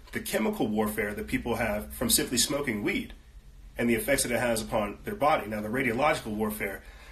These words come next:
that's from our phones, that's from, like, Wi-Fi devices, that's from the five G, that's from everything. Uh, and this is why we try to, this is why I'm working on ways, uh, to, to bypass some five G things, but that's a different discussion for a different day.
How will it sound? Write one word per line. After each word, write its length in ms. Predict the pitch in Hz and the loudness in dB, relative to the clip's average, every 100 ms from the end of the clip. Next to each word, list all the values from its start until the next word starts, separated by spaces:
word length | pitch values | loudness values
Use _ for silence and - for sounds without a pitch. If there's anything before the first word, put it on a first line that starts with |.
| - - | -14 0
that's 240 | 113 117 | 2 4
from 240 | - 107 | 2 0
our 140 | 104 104 | 0 -2
phones, 680 | - 131 127 123 123 120 - - - | -4 0 0 0 0 -4 -8 -18 -4
that's 220 | 123 117 | 2 2
from, 260 | - 110 104 | 2 0 -2
like, 200 | 101 104 | -4 -4
Wi-Fi 480 | 120 127 120 131 123 | 2 2 2 2 0
devices, 520 | 113 120 120 131 110 | 2 2 4 2 2
that's 220 | 117 117 | 2 2
from 160 | 117 104 | 0 -4
the 60 | |
five 320 | - 123 110 110 | -2 0 0 0
G, 80 | |
that's 220 | 117 117 - | 0 0 0
from 160 | 104 | 0
everything. 460 | 143 123 104 - - - - - - - - | 2 2 -4 -8 -12 -18 -20 -20 -20 -20 -6
Uh, 120 | 107 104 | -2 0
and 80 | |
this 160 | 120 117 | 4 4
is 100 | 107 | 4
why 180 | 113 110 | 2 2
we 100 | 110 | 0
try 220 | - 107 | 0 0
to, 100 | 107 - | -2 -4
this 240 | 131 131 | 4 4
is 140 | 135 107 | 4 2
why 240 | 123 120 | 4 4
I'm 160 | 113 110 | 2 2
working 380 | 131 127 113 110 | 2 2 -2 0
on 320 | 113 107 107 | 0 0 -2
ways, 600 | 113 120 110 101 101 - - - | 2 2 2 0 0 -2 -8 -6
uh, 280 | 117 107 101 - | -4 -2 -4 -6
to, 260 | 113 104 | -6 -4
to 180 | 107 107 | -6 -6
bypass 680 | 110 117 127 120 101 98 - - - - - - - | 2 2 4 2 2 -2 -8 -12 -20 -20 -20 -20 -8
some 180 | - 113 | -4 -2
five 280 | 107 110 107 | 2 2 2
G 140 | 110 | -2
things, 260 | 107 110 101 | -2 -4 -4
but 140 | 104 | -6
that's 200 | 117 110 | -4 -4
a 40 | 107 | -2
different 300 | 101 107 104 | -4 -4 -4
discussion 360 | - 107 113 | -2 -2 -4
for 160 | 107 107 | -4 -4
a 80 | 104 | -4
different 300 | 143 - 117 | -4 -4 -2
day. 200 | 113 | -2